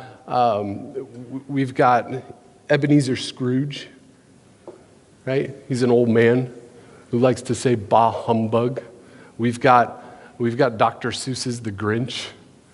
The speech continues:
Like, there's a whole literary tradition around this. By the way, has any, have you, any of you seen the new iteration of The Grinch on the big screen? Anybody? It's good. You should go. We saw it. It's really good,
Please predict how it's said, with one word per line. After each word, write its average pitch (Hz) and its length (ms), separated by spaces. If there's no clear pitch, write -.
Like, 139 140
there's 165 220
a 151 160
whole 170 360
literary 143 540
tradition 139 520
around 101 300
this. 101 160
By 156 160
the 160 60
way, 139 100
has 143 140
any, 151 300
have 127 180
you, 151 120
any 160 100
of 156 100
you 156 120
seen 156 280
the 143 100
new 143 260
iteration 139 600
of 131 120
The 127 60
Grinch 139 520
on 135 120
the 135 60
big 135 200
screen? 156 340
Anybody? 156 380
It's - 120
good. - 640
You 143 60
should 160 180
go. 156 560
We 160 100
saw 175 300
it. 139 100
It's 151 140
really 170 280
good, 160 440